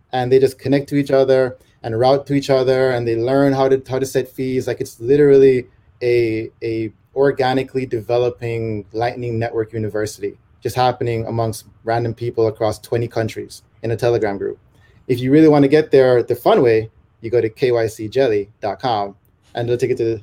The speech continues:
to the Telegram group. But I think that the plebs have really in-, ignited my passion to learn again. I was in technology for many years, and,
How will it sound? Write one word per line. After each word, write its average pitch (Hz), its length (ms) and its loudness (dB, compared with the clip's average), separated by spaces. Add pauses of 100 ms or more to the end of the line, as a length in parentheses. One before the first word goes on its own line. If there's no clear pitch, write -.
to - 80 -8
the 110 80 -8
Telegram 117 460 -2
group. 107 180 -4
But 123 100 -4
I 131 80 0
think 190 280 0
that 151 160 2
the 131 80 2
plebs 151 480 0
have 120 220 0
really 131 300 4
in-, 117 260 -6
ignited 127 460 0
my 113 120 -4
passion 110 600 -8 (280)
to 131 120 -2
learn 120 260 -2
again. 135 380 -2 (260)
I 120 60 -4
was 123 120 -2
in 139 80 -4
technology 135 480 -2
for 117 400 -4
many 127 280 -6
years, 127 480 -2
and, 113 280 -6